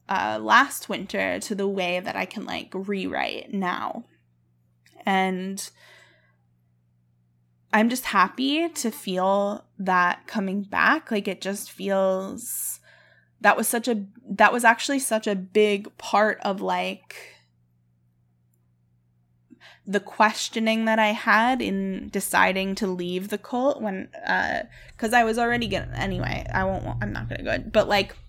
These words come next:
uh, that was part of the thing that, like, that, uh, like, s-, it sh-, scratched at me.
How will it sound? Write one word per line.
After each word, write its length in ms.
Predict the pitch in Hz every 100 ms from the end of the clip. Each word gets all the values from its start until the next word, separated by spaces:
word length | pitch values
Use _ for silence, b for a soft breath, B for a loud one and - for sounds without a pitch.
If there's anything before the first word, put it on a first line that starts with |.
| - - - - - - - - B B B B
uh, 500 | 208 190 180 208 214 - _ _ _ -
that 120 | 208
was 140 | 208 214
part 280 | - 254 285
of 100 | 254
the 80 |
thing 420 | 233 - 208 214 196
that, 220 | 185 -
like, 360 | 180 175 - _ _ _ _ _ _ _
that, 480 | 196 190 185 185 - _ _ _ _ _ _ _ _ _ _ _ _ _ -
uh, 80 | -
like, 280 | 233 196 - _ _ _
s-, 380 | - - - - _ -
it 300 | 226 - -
sh-, 140 | - -
scratched 680 | - - 233 247 - -
at 160 | - -
me. 240 | - -